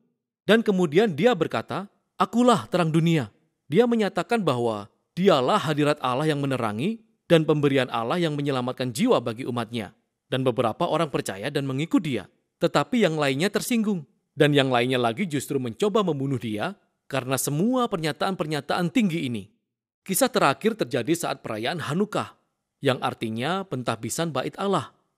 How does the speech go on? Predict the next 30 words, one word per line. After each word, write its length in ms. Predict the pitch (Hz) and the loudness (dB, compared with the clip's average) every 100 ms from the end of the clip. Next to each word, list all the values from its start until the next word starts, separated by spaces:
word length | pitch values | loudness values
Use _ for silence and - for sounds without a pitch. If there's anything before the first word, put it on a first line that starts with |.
| _ _ 190 | _ _ 0
Ini 160 | 240 | 2
tentang 240 | 226 202 202 | 2 2 2
bagaimana 480 | 156 139 139 127 | 2 0 0 0
Yudas 400 | 202 151 139 123 | 0 0 0 -2
Makabe 480 | 135 117 135 160 135 | -4 -4 -4 -2 0
yang 160 | 123 117 | 0 -2
membersihkan 640 | 120 113 110 208 233 220 | -4 -6 -6 -6 -4 -4
area 320 | 131 120 120 | -4 -6 -6
bait 240 | 110 113 113 | -6 -6 -6
Allah 320 | 165 127 127 | -6 -4 -4
dari 160 | 120 120 | -4 -6
penyembahan 480 | 127 117 113 113 | -6 -6 -6 -6
berhala 560 | 110 107 151 135 98 165 _ _ _ _ | -6 -6 -6 -4 -6 -10 _ _ _ _
dan 160 | 160 151 | 0 0
sekali 320 | - 139 131 | -2 -2 0
lagi 240 | 120 123 | 0 0
memisahkan 560 | 196 151 135 139 127 120 123 | -2 -2 -2 -4 -6 -8 -10
itu 240 | 113 185 | -6 -6
sebagai 400 | - 123 113 143 | -6 -6 -4 -4
tempat 320 | 147 143 160 | -4 -6 -4
kudus. 400 | 220 196 175 - _ _ _ _ _ - | 0 2 0 -2 _ _ _ _ _ 0
Lalu 320 | 208 277 247 | 2 4 4
Yesus 240 | 202 294 | 4 2
memasuki 480 | 226 190 170 233 - 294 | 0 0 0 -2 -2 -2
area 320 | 143 135 139 | 0 0 0
bait 240 | 131 127 - | 2 -2 -2
Allah 240 | 113 180 | -4 -2
dan 160 | 147 120 | -2 -4
berkata 400 | 120 117 113 196 | -6 -6 -2 -2
bahwa 480 | 139 107 117 202 | 0 -2 -2 -4